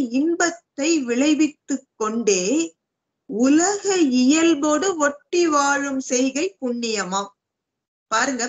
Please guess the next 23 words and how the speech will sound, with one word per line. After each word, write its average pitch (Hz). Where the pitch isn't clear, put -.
பாவத்தை 277
விளக்குறதுக்கு 240
கவி 208
சொல்ல 233
வந்தவர் 190
எட்டு 214
வரியில 208
ஏழே 277
கால் 214
வரி 214
வரைக்கும் 208
புண்ணியத்தை 320
விளக்குறார். 214
என்ன 226
சொல்றாரு? 277
எண்ணம், 247
சொல், 302
செயல் 269
இந்த 208
மூன்றாலும் 240
நமக்கும் 247
சரி 330
மற்றவர்க்கும் 233